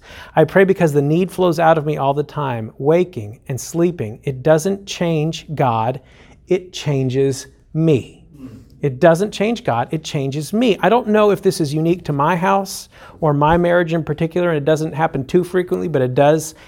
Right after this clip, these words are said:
happen. But Tracy will detail a problem or a dilemma for me, and then I'll immediately go to cobbling out a solution for her. But then she stops me short and she says something to the effect of, "Sometimes I just need you to listen. Sometimes I just need you to listen. I need you to listen."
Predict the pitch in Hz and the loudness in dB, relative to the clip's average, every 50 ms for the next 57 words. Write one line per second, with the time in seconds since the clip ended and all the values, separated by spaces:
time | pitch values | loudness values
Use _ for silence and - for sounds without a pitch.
0 | - - - - 160 165 170 202 214 208 196 - - - - - - 156 - 190 | -20 -8 0 2 4 4 4 2 0 -4 -8 -10 -16 -20 -6 -4 -4 0 4 4
1 | 202 196 196 190 160 151 147 143 170 190 180 - 175 175 170 147 139 - - 160 | 4 4 4 2 0 2 2 2 0 -2 -2 0 0 0 0 -2 -2 -4 -4 -2
2 | 147 156 165 170 175 180 175 160 151 139 139 135 143 139 135 139 147 160 165 160 | 0 0 -2 -2 -4 -4 -4 -4 -2 -2 -2 0 -2 -2 0 0 0 0 -2 -2
3 | - - 175 165 160 160 165 165 160 - - - - - - 170 165 165 170 170 | -2 -4 -4 -2 -2 -2 -2 -4 -4 -8 -14 -20 -10 -2 0 2 4 4 4 4
4 | 160 156 151 151 160 180 226 277 285 254 220 220 196 202 202 190 185 - - 175 | 4 4 4 4 4 4 2 2 2 -2 -2 0 0 2 0 0 0 0 2 2
5 | 180 175 170 165 160 160 160 160 151 151 147 139 - - 143 143 139 135 - - | 2 4 2 2 0 0 0 2 2 2 2 0 -2 -2 0 0 0 -2 -4 -8
6 | 117 - - 127 127 - 110 110 131 151 143 131 147 143 165 151 - 185 170 - | -8 -8 -6 -6 -6 -6 -6 -6 -6 -4 -4 -2 0 2 2 2 0 -2 -4 0
7 | - 208 202 214 202 - 226 214 - - 156 139 135 147 - - 139 - - 151 | 2 4 4 4 2 0 -2 -2 0 0 0 0 0 -2 -6 -8 -6 -4 -2 -2
8 | 139 127 - 170 160 160 156 151 139 - 156 139 - - 143 127 - - - - | -2 -2 -2 -4 -4 -2 -2 -2 -2 -2 -2 -2 0 -2 -2 -2 -4 -10 -20 -20
9 | _ _ _ _ _ _ _ _ _ _ _ _ _ _ - - 214 226 214 220 | _ _ _ _ _ _ _ _ _ _ _ _ _ _ -4 -2 -2 -2 -2 -2
10 | 220 220 208 180 160 143 135 - 151 143 139 139 139 139 143 143 - - 117 98 | -2 0 0 0 -2 -2 -2 -2 -2 0 0 2 2 2 2 0 -2 -4 -8 -10
11 | 104 - - _ _ - - - - - - - - _ _ - - - - - | -12 -18 -20 _ _ -20 -20 -20 -20 -20 -20 -20 -20 _ _ -20 -20 -20 -20 -20
12 | - - - _ - - 190 196 226 208 202 202 196 214 202 175 160 160 160 170 | -20 -20 -20 _ -8 -4 0 2 2 4 2 2 2 2 2 2 2 2 2 2
13 | 165 151 - 151 - 151 151 151 147 156 175 196 175 175 185 180 170 170 165 170 | 2 2 0 -4 -4 -2 0 2 2 2 2 0 0 0 0 2 2 2 2 0
14 | - 113 104 123 | -4 -10 -12 -14